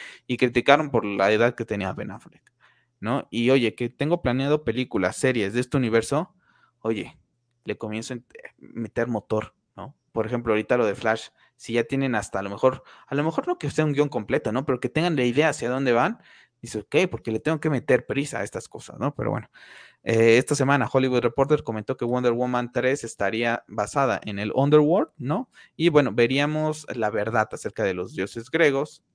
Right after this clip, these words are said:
y nuevamente Steve Trevor sería el antagonista de lo que es la, la película, ¿no? Como vemos aquí en, en esta viñeta del cómic, la verdad es que a mí qué hueva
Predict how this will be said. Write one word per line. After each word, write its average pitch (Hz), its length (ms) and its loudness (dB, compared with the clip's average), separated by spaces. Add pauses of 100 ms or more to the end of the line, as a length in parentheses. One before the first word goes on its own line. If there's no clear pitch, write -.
y 123 320 0
nuevamente 113 560 0
Steve - 260 -8
Trevor 107 380 0
sería 101 640 -6
el 95 160 -10
antagonista 101 680 -8
de 92 140 -6
lo 92 180 -8
que 101 240 -2
es - 240 -10
la, 95 500 -6 (1400)
la 92 180 -6
película, 87 460 -8
¿no? 135 160 -8
Como 110 160 -6
vemos 110 200 -8
aquí - 280 -6
en, 101 240 -8
en 98 160 -10
esta 104 260 -4
viñeta 104 420 -2
del 92 180 0
cómic, 139 380 0 (1800)
la 113 160 6
verdad 107 220 8
es - 80 -10
que 107 80 0
a - 20 2
mí 101 140 -6
qué - 120 -8
hueva 87 320 -6